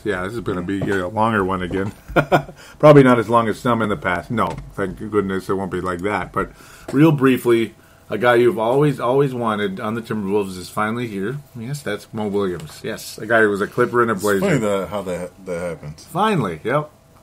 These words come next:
Speaker 2: The next we'll get, uh, Gerald Wallace.
Speaker 1: Yep. The, you just hope they're not,
Speaker 2: <laughs>
Speaker 1: yeah, you just hope the trade isn't totally gone, you know, like,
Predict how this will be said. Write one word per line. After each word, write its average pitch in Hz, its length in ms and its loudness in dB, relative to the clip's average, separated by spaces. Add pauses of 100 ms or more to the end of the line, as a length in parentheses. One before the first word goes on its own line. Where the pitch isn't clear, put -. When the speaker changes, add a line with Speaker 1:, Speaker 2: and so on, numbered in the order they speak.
(160)
Speaker 2:
The 104 60 -10
next 127 260 -2
we'll 110 140 -6
get, 101 180 -4
uh, 92 180 -4
Gerald 90 300 -6
Wallace. 80 400 -10 (220)
Speaker 1:
Yep. 208 340 4 (300)
The, 156 180 2
you 175 260 2
just 202 140 0
hope 190 160 6
they're 180 140 4
not, 175 380 6
Speaker 2:
<laughs> - 0 -
Speaker 1:
yeah, 147 200 8
you 117 120 4
just 135 140 2
hope 139 200 4
the 117 80 2
trade 131 260 4
isn't 104 240 0
totally 135 400 6
gone, 87 380 -2
you 104 100 -2
know, 101 180 0
like, 101 240 -2